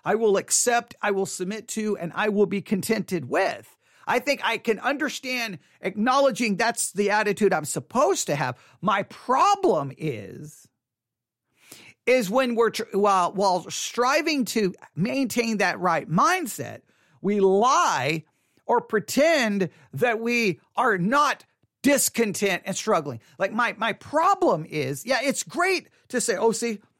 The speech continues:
oh, I'm content." God, I'm better than I did. Like, we throw out all the cliches. "God is all I need." Sam can, and so I sing a praise and worship song. "God, you're all I need.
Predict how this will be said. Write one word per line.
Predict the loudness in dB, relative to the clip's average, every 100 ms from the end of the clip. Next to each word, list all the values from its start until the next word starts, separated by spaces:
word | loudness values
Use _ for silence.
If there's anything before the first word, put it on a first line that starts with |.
| _
oh, | -4 -2
I'm | -2 -2
content." | -2 -2 -2 -4 -10 _ _ _ _ _ -20 -20 _
God, | -6 -4 -6 -8
I'm | -6
better | -4 -2 0
than | 2 2
I | 0
did. | 0 -2 0
Like, | -2 -2 _
we | -4
throw | -2 0 2 4
out | 4
all | 2
the | 0
cliches. | -2 -6 0 0 0 -2 -6 -2
"God | 2 2 4 2
is | 2
all | 2 2 2
I | 0
need." | -2 -4 -6 -8 -10
Sam | -2 0 2
can, | 0 -2 -4
and | -2 0
so | 2 2
I | 2
sing | -2 -6 -6 -8
a |
praise | -4 -2 0 -2
and | -4
worship | -2 -2 -2
song. | -4 -4 -6 -2
"God, | 2 2 2 0
you're | -2
all | 2 4 2
I | -2
need. | -6 -8 -10 -12